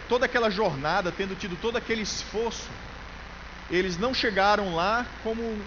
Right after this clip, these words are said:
meros visitantes. "Vim visitar um recém-nascido, vou deixar aqui o pacotinho de fralda." Não, eles não fizeram isso. Eles chegaram lá, eles se ajoelharam,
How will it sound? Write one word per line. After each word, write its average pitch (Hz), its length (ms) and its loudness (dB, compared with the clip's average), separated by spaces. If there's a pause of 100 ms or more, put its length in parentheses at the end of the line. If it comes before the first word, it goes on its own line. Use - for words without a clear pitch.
(140)
meros 220 300 2
visitantes. 196 580 -4
"Vim 214 160 -2
visitar 220 380 2
um 220 80 2
recém-nascido, 208 720 -2
vou 170 100 -4
deixar 190 240 0
aqui 185 260 -6 (260)
o 143 60 -10
pacotinho 185 420 -2
de 208 60 -6
fralda." 131 420 -2 (480)
Não, 160 160 -4
eles 147 140 -6
não 185 60 -8
fizeram 208 400 -2
isso. 113 160 -8 (800)
Eles 151 160 -2
chegaram 196 540 6
lá, 196 280 2 (100)
eles 170 160 -6
se - 140 -4
ajoelharam, 165 920 2